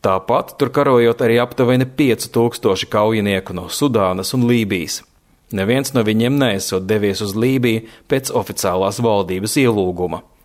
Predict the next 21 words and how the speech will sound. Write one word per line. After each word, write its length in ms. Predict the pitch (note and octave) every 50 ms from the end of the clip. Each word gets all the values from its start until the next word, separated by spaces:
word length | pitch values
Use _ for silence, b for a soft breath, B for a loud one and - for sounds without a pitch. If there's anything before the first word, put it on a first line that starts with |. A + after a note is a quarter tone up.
| _ -
Turpretī 540 | - F#2+ - - F#2+ F#2 - - F#2 F2+ -
Turcija 540 | - D#3 F#3 F#3+ F#3+ - - A#2+ G#2 G2 F#2+ A2+
gatavojas 420 | - - B2 A#2 B2 A#2+ A2 - -
savu 160 | A#2 G#2+ G2+
karaspēku 540 | B2+ B2 A#2+ - - A#2+ A2+ G#2+ - A#2 -
sūtīt 420 | - C#3 D3 C3 E3+ D#3+ E3 -
oficiāli, 640 | G2+ F#2+ - G2+ - - E2+ C#2+ A#1 G#1 G1+ - b b b b b b b - -
piebilda 460 | F2 E2 D2+ D#2+ D#2+ F2 - D#2+ G2
Erdogans. 540 | F#2+ F#2+ F2+ F#2 E2+ E2 D2+ D#2 - - - _ _ _ _ _ _ _ _ B B B B B B B B B B B -
Ir 80 | C3+ C3+
zināms, 360 | F#3+ A3+ G3+ F3 B2+ A#2+ -
ka 80 | - A#2+
Maskavā 480 | A#2+ C#3 E3+ - - - B2+ B2 A#2 G#2+
ir 120 | G#2+ A#2+
notikušas 520 | C3+ C#3 C3+ - - - E3 - F3 -
konsultācijas 1040 | - - D3 C3+ C3 B2+ B2+ A#2 G2 F2+ - G2 F#2 F2 F2 - - F#2 F#2+ - -
starp 180 | - - - - -
Turcijas 520 | C3 C3+ C3+ C3+ - - B2+ A2 G2+ - C#3
un 100 | C#3+ -
Krievijas 440 | D3+ C#3 A#2+ G#2 F#2+ G2 F#2+ - -
pārstāvjiem 720 | A#2+ A#2+ B2+ C#3 C3 - - B2 A2+ A2 A#2+ A#2 A#2 C3